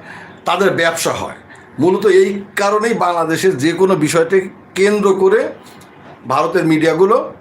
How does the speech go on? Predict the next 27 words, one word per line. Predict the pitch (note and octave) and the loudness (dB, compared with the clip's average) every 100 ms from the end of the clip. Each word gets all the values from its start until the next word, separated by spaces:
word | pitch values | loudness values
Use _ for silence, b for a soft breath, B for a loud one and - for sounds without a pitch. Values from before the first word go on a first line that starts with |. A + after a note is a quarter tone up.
| - | -20
সাধারণত | - - F3+ A#3 G#3+ D#3+ F#3 G3+ - - - - - - - - - - - - - - | -10 -4 0 0 0 0 -2 -4 -16 -20 -20 -20 -20 -20 -20 -20 -20 -20 -20 -20 -20 -4
কোনো | F#3 G3 | 0 2
না | G#3 | 2
কোনো | G3+ G3+ G3+ | 0 2 2
মন্তব্য | F3+ F3 F3 D#3+ | 2 0 0 0
করে | E3 E3 | 0 -2
থাকে, | E3+ F#3 | 0 -2
কোনো | E3+ D#3+ | 0 0
না | E3 | 0
কোনো | E3 E3+ A3+ C4 - - | 0 0 0 -2 -10 -4
নিউজ | A#2+ E3 F#3+ | 2 4 2
করে | - G#3 F3+ | 0 -2 0
থাকে। | B2+ G2+ - - B B B - | -4 -8 -12 -20 B B B -2
এটা | A3 A#3 | 0 0
একটা | - G#3 | 0 -2
ব্যবসায়ী, | E3+ G3 G3 G#3 F3 | 0 -2 -2 -2 -2
একটা | D#3 F3+ | -2 -2
বাণিজ্যিক | D#3+ F3 G3 D3+ D3+ C#3 | -2 -2 -2 -2 -2 -2
একটা | C3 C3+ | -2 -4
কৌশল, | C3+ A#2+ A2 G2+ | -2 -2 -2 -2
বাণিজ্যিক | C#3 E3 D#3 C3+ | 0 -2 -2 -2
একটা | B2 - | -4 -6
কৌশল। | G2+ G2 F#2+ F#2 F#2+ | -10 -12 -14 -16 -8
যাই | C#3+ G#3+ | -2 0
হোক, | F#3+ G#3 B B - | 0 -2 B B -10
সেটা | E3+ F3 | -4 -2
অবশ্যই | E3+ F#3 F#3 G3+ F#3 | 0 0 0 0 0